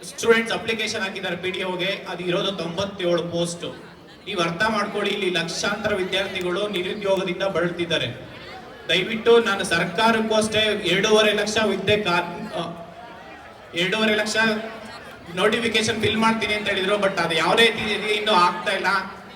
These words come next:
ನಮ್ಮ ಸ್ಟೂಡೆಂಟ್ಸ್ ಯುನಿಟಿಯಿಂದ ದಯವಿಟ್ಟು ಆ ಒಂದು ನಾಳೆ ಈ ನಾನು ಹೇ-, ಈ ವೇದಿಕೆ ಏನಕ್ಕೆ ಅಂತಂದ್ರೆ ನಾಳೆ ಪ್ರತಿಭಟನೆ ಮಾಡ್ತಾ ಇದೀವಿ ಫ್ರೀಡಂ ಪಾರ್ಕ್ ಅಲ್ಲಿ.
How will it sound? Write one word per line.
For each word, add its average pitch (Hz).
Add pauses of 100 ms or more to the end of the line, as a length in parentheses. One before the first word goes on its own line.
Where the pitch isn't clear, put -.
ನಮ್ಮ 170
ಸ್ಟೂಡೆಂಟ್ಸ್ 220
ಯುನಿಟಿಯಿಂದ 214
ದಯವಿಟ್ಟು 208
ಆ 175
ಒಂದು 202
ನಾಳೆ 170 (680)
ಈ 202
ನಾನು 175
ಹೇ-, 202
ಈ 185
ವೇದಿಕೆ 208
ಏನಕ್ಕೆ 208
ಅಂತಂದ್ರೆ 190
ನಾಳೆ 185
ಪ್ರತಿಭಟನೆ 226
ಮಾಡ್ತಾ 208
ಇದೀವಿ 180
ಫ್ರೀಡಂ 185
ಪಾರ್ಕ್ 185
ಅಲ್ಲಿ. 180